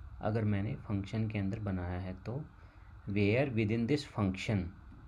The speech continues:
मैंने एक function बनाया where नाम से और उसके अंदर मैंने एक variable में define करता हूँ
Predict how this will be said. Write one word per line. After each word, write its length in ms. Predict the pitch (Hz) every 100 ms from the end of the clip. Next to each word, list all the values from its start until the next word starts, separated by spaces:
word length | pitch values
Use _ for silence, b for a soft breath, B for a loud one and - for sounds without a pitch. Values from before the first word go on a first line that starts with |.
| - - - - - - - B B B - -
मैंने 340 | 107 139 160
एक 420 | 156 - 107 120 123 - -
function 380 | 117 104 - 127
बनाया 460 | 107 90 87 113 117
where 240 | 107 101
नाम 280 | 95 87 90
से 220 | 90 131
और 180 | 139 104
उसके 500 | 101 - - 160 175
अंदर 320 | 147 117 110
मैंने 260 | 107 101 107
एक 120 | 113
variable 340 | 104 92 98 107
में 140 | 127
define 380 | 110 - 87 92
करता 320 | 90 82 -
हूँ 180 | - 107